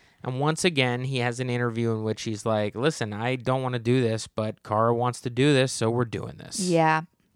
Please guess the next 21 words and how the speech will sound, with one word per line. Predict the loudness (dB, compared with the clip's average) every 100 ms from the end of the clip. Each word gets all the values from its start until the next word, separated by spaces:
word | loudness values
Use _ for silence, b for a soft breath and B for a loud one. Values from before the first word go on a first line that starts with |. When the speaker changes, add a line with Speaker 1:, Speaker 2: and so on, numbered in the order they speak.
| -2
Speaker 2:
Kara's | 2 2 4
getting | 2 2 0 0 0
a | 2 4 2 0
bad | -2 0 2 0 -2
edit, | 0 2 2 0 -4 B B B B -4
and | -4 -2
she's | -4 -4
getting | 0 0 0
a |
bad | 0 0 2
edit | 0 0 -2
from | -8 -4
her | -4
boyfriend | -2 0 -2 -2 -6
as | -4 -6 -2
well | 0 0
as | 0 -2
the | -6
producers, | -2 -4 -2 -4 -4 -4 -6 -10 B B B
'cause | 0 2
he | 2 0